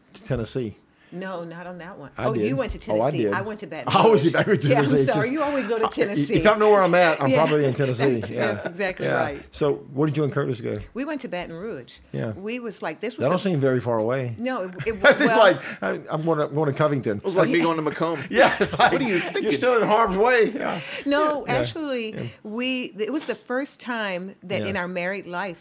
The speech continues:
Speaker 2: that
Speaker 1: Yeah.
Speaker 2: we evacuated
Speaker 1: Really?
Speaker 2: from the hurricane.
Speaker 1: <coughs>
Speaker 2: And,
Speaker 1: Right.
Speaker 2: um, and so what we had done was we looked at the weather and we kept seeing the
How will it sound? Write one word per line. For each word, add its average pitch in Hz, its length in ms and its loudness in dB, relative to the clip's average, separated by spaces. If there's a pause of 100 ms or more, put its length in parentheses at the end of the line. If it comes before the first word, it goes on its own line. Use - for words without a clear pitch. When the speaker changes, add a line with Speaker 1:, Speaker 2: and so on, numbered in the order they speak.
Speaker 2:
that 175 100 -4
Speaker 1:
Yeah. - 60 -6
Speaker 2:
we 180 140 -4
evacuated 151 840 -8
Speaker 1:
Really? 117 360 -2
Speaker 2:
from 175 160 -6
the 165 60 -10
hurricane. 165 560 -6
Speaker 1:
<coughs> 139 60 0 (240)
Speaker 2:
And, 165 220 -2
Speaker 1:
Right. 180 360 -4
Speaker 2:
um, 175 340 -6 (220)
and 208 120 -8
so 196 520 -6
what 196 220 -6
we 226 160 -8
had 165 280 -8
done 262 340 -4
was 170 400 -8 (260)
we 202 220 -10
looked 202 460 -8
at 185 220 -8
the 180 80 -10
weather 170 560 -8
and 170 120 -8
we 175 100 -10
kept 240 280 -14
seeing 180 560 -10
the 160 220 -10